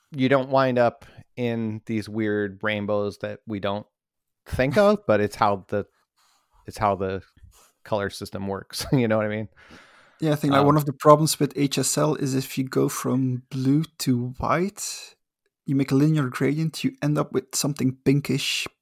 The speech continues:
Speaker 1: Yeah,
Speaker 2: purple
Speaker 1: right.
Speaker 2: in the
Speaker 1: Doesn't
Speaker 2: middle,
Speaker 1: make
Speaker 2: which is,
Speaker 1: any
Speaker 2: like,
Speaker 1: sense
Speaker 2: weird. <laughs>
Speaker 1: intuitively, but it makes perfect sense in the, in the,
Speaker 2: In the
Speaker 1: like,
Speaker 2: model,
Speaker 1: we
Speaker 2: yeah.
Speaker 1: understand what it's
Speaker 2: <laughs>
Speaker 1: doing, right? Yeah, so there's other, um,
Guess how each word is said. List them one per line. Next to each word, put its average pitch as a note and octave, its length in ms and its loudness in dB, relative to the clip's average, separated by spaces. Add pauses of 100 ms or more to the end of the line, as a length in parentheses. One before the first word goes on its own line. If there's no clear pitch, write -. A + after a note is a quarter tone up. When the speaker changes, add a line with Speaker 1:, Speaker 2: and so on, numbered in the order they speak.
(360)
Speaker 1:
Yeah, G3 100 10
Speaker 2:
purple B2 120 6
Speaker 1:
right. G#2+ 260 4
Speaker 2:
in C3+ 100 4
the C3+ 60 8
Speaker 1:
Doesn't C3 80 8
Speaker 2:
middle, C#3+ 180 8
Speaker 1:
make B2 100 6
Speaker 2:
which A#2+ 80 0
is, B2 40 4
Speaker 1:
any A#2 100 4
Speaker 2:
like, C#3+ 80 2
Speaker 1:
sense A2+ 300 -2
Speaker 2:
weird. F3 400 4 (160)
<laughs> - 140 -8
Speaker 1:
intuitively, G#2+ 800 2
but G#2+ 220 0
it G2+ 200 -2
makes A2+ 180 -2
perfect A2+ 360 -6
sense F#2 300 -6
in G2 120 -8
the, F2+ 220 -8 (320)
in F#2+ 100 -10
the, F2+ 240 -10 (720)
Speaker 2:
In D3 80 2
the C#3+ 60 4
Speaker 1:
like, C#3 40 4
Speaker 2:
model, C#3 240 6
Speaker 1:
we - 0 -
Speaker 2:
yeah. - 60 2
Speaker 1:
understand B2+ 420 4
what F#2+ 100 2
it's - 140 -4
Speaker 2:
<laughs> - 40 -14
Speaker 1:
doing, F2+ 420 -2
right? G#2+ 260 -10 (420)
Yeah, E3+ 320 8
so D#3+ 240 6
there's E3 300 6
other, E3+ 560 6 (640)
um, A#2 460 0